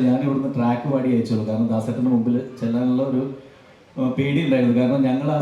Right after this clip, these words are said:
സമയത്ത് മാവേലി കൊമ്പത്ത് എന്ന് പറയുന്ന ഒരു കാസറ്റ് ഓണത്തിൻ്റെ സമയത്ത് ഞാനും ദിലീപ് കൂടി ചെയ്തുകൊണ്ടിരിക്കുന്ന സമയമാണ്. ആ, ആ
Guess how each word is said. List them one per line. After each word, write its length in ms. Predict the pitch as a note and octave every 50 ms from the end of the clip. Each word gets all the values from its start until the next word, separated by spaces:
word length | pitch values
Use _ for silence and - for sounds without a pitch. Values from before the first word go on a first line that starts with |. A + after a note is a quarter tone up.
| C#3+ C#3+
സമയത്ത് 380 | C3+ C#3 C#3 C#3 - D3 C#3+ C#3 C#3 - - - - - - - A2+ A2+
മാവേലി 360 | B2+ C3+ C3+ D3 D3+ D3+ D#3 D#3
കൊമ്പത്ത് 280 | D#3 D3+ C#3+ C#3 - D3+
എന്ന് 120 | C#3+ C#3+ C#3
പറയുന്ന 240 | C#3 C#3 C#3 C3+ C3+ C3+
ഒരു 80 | B2+ B2+ B2+
കാസറ്റ് 440 | A#2+ A#2+ A#2 - B2 A2+ B2 C3 B2+ B2+ - - - - - - - - - - - _ - - - A#2 A2+
ഓണത്തിൻ്റെ 440 | B2 C3 C3+ B2 C3+ C#3 C3 C#3+ - C3+
സമയത്ത് 300 | C3 B2+ B2+ B2+ A#2+ B2+ B2 A#2+
ഞാനും 200 | B2 C3+ C3+ C3 C3
ദിലീപ് 240 | B2 C3 B2 B2+ B2 B2+
കൂടി 160 | B2+ B2 B2 B2+ A#2+ A#2+
ചെയ്തുകൊണ്ടിരിക്കുന്ന 760 | A#2 A2+ A2 A#2 A2+ A2+ A#2+ A2+ G#2+ A2+ A2+ A2+ A2 A#2 A2+ - A#2
സമയമാണ്. 340 | G#2 G#2 G2+ G2+ G2+ F#2+ G2 G#2+
ആ, 200 | G#2+ - A#2
ആ 40 | A2+